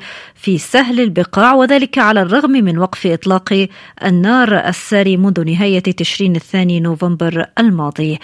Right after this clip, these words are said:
في لبنان دائماً، التقى وزير الخارجية المصري بدر عبد العاطي بعدد من المسؤولين اللبنانيين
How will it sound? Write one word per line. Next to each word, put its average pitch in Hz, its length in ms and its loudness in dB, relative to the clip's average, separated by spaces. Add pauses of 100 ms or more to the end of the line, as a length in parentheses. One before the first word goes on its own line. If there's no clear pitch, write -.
(280)
في 226 160 0
لبنان 202 360 4
دائماً، 196 320 2
التقى 185 500 -2
وزير 180 280 0
الخارجية 180 520 0
المصري 185 420 -2
بدر 185 240 0
عبد 170 220 -2
العاطي 214 400 0
بعدد 226 480 0
من 254 240 0
المسؤولين 240 600 0
اللبنانيين 190 800 2